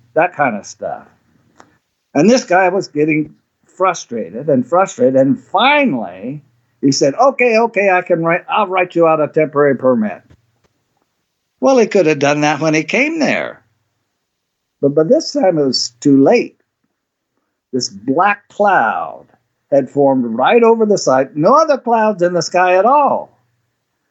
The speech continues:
And it started to rain really hard, right over the Inipi. They had to hold up a tarp for this fellow to write out the permit. It was raining too hard.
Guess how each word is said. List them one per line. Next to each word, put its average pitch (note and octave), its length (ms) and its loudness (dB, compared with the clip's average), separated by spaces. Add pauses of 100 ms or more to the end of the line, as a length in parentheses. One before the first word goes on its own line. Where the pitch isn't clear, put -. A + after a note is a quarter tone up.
(400)
And C#3 180 -2
it D3 80 -2
started E3 520 -2
to C#3 100 0
rain B2+ 840 -2 (140)
really B2+ 320 2
hard, F#2+ 600 -4 (480)
right F3 440 -2
over D3+ 520 0 (220)
the C3 120 2
Inipi. B2+ 520 0 (1800)
They C#4 160 2
had G#3 220 0
to G3 100 -2
hold F#3+ 300 0
up F3+ 140 -4
a C#3+ 80 -2
tarp A3 600 -2 (960)
for B2+ 100 -4
this D3 240 0
fellow D3+ 640 2 (340)
to C3 120 0
write C#3+ 300 2
out C#3 240 0
the C3 60 -6
permit. A2 440 0
It G2 80 -6
was A2+ 180 -2
raining C#3 360 2
too C3+ 200 2
hard. G#2 480 -2